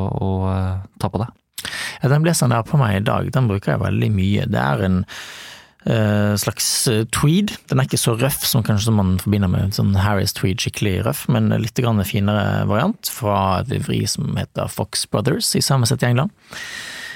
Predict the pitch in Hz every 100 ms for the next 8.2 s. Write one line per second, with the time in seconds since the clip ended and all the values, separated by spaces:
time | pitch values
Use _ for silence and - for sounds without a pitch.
0 | - - 143 143 143 139 135 135 139 139
1 | 131 117 113 113 110 107 107 110 110 -
2 | 110 127 113 113 117 139 135 135 143 143
3 | 117 113 110 107 139 175 220 - - 135
4 | 120 107 113 113 117 127 123 117 117 107
5 | 127 110 _ - - 165 247 - 226 -
6 | 220 220 208 220 - 127 - - 151 127
7 | 110 127 123 98 92 - - 98 92 95
8 | -